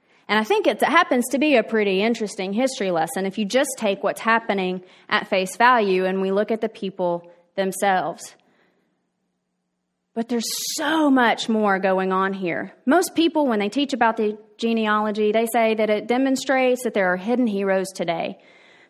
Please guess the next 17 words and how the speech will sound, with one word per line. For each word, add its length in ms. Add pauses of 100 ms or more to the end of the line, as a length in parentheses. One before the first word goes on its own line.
people 280
who 200
are 80
going 320
about 260
their 160
everyday 460
lives 420
honoring 380
God 260
and 80
getting 240
very 220
little 240
credit 440
for 200
it. 120